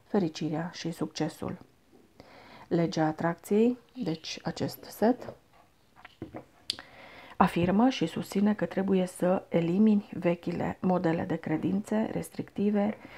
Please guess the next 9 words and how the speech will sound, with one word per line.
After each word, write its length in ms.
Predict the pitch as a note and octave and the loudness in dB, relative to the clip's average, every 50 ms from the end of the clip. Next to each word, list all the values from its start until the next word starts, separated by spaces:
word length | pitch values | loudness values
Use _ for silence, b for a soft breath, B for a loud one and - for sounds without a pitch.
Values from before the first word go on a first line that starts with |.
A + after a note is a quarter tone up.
| B B | B B
și 160 | B - - G3+ | B -2 -2 -2
să 140 | - - | 0 0
nu 160 | E3 F3 F#3+ G#3 | 0 0 0 0
te 120 | - G3 | 0 0
mai 180 | F3+ E3 E3+ F3 | 2 2 2 2
lași 380 | E3+ F3 F3 - - - - - - | 2 0 0 -2 -6 -10 -14 -12 -8
dărâmat 640 | - F#3 F#3+ F3 E3+ E3+ E3+ E3+ F3 F3+ - - - | 0 2 2 2 2 0 0 0 -2 -2 -4 -8 -10
de 160 | - - F#3+ F3+ | -2 0 0 2
oameni 520 | F3 E3+ D#3+ D#3+ D#3+ D#3+ D#3+ E3 E3+ E3+ | 2 2 2 2 0 0 -2 -2 -4 -4